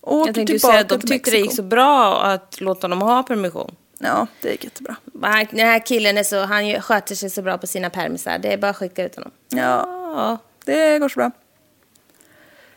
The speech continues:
Speaker 1: Ja, han åker tillbaka till Mexiko. Och, eh, han kör på. Två år går igen.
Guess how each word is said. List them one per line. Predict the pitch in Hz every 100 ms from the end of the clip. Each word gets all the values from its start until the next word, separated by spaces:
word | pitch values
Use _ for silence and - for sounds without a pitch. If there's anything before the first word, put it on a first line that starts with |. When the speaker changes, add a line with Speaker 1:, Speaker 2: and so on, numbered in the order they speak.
| _ _
Speaker 1:
Ja, | - 247 254 - _
han | 254 254
åker | 254 247
tillbaka | 226 214 202 220
till | 226
Mexiko. | 202 - - - 285 392 - _ _ _ _ - _ _ _ _ -
Och, | 240 240 247 - _ -
eh, | 233 233 226 233
han | 233 269 285
kör | 294
på. | 302 277 381 - _ _
Två | - - 294 302
år | 294
går | 277 285 285
igen. | 285 262 294